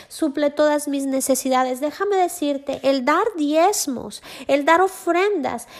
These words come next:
realmente es una expresión de nuestra confianza en Dios, de que confiamos que aunque parezca que aquí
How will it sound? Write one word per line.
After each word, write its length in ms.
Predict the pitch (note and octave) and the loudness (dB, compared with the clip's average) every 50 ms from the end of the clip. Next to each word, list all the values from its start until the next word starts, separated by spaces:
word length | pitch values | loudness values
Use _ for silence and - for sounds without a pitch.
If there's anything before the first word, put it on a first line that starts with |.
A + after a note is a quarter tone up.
| - - - | -14 -4 2
realmente 640 | C#4+ E4 E4+ F4+ F4 E4 E4+ F4 E4+ D#4+ E4 D#4+ | 4 4 6 4 4 2 0 0 0 0 2 0
es 120 | D#4 - - | 2 2 2
una 160 | F4+ E4+ F#4 | 2 4 4
expresión 1120 | F#4 F#4 - - - - D#4+ D4 C#4+ C#4+ - - - C#4+ C#4+ D4 D4+ D#4+ E4+ F4+ F#4 C4+ | 2 2 -2 -4 -2 2 4 4 4 2 0 -6 -6 -4 -2 0 0 0 -2 -4 -4 -4
de 120 | C4+ C#4+ C#4 | -4 -4 -4
nuestra 420 | C#4 C#4 C4+ C#4 - C#4 C4 B3+ | -4 -4 -6 -6 -6 -6 -6 -6
confianza 880 | - C4 B3+ B3 B3 - - D4+ D4+ D#4 E4+ E4+ F4 - - F#4 F4+ F4+ | -4 -4 -4 -4 -4 -6 -6 -4 -4 -4 -4 -4 -6 -4 -4 -6 -4 -4
en 200 | E4+ E4 D#4 D4 | -6 -6 -4 -4
Dios, 520 | C4+ C#4 C4 A#3+ G#3 G3+ G#3 G#3 - - - - - - - - - | -2 -2 -2 -2 -2 -4 -6 -10 -12 -14 -14 -16 -20 -20 -10 -4 -2
de 100 | C#4 C#4 | -2 0
que 140 | D4+ D4 | 0 0
confiamos 800 | C#4 D#4 D4 C#4+ C4+ - - D#4+ E4 F4 F4+ F4 E4+ E4 D#4 - | 0 0 -2 -2 -2 -4 -2 -2 0 0 0 0 -2 -4 -4 -4
que 120 | - D4+ | -2 -2
aunque 640 | C#4 C4+ - C#4 D4+ D#4+ D#4 D#4 D4 C#4+ - D4 C#4+ C#4+ | -2 0 2 4 6 6 6 6 4 0 0 0 0 2
parezca 680 | C#4+ C#4 C4 C#4 C#4+ E4 G4 F#4 - - - C#4 A#3 | 4 4 4 6 6 6 4 4 0 -6 -4 -4 -4
que 160 | B3 - B3+ | -2 -2 -2
aquí 340 | B3 A#3+ A#3+ - - E4 F4+ | -2 -2 -4 -4 -2 0 2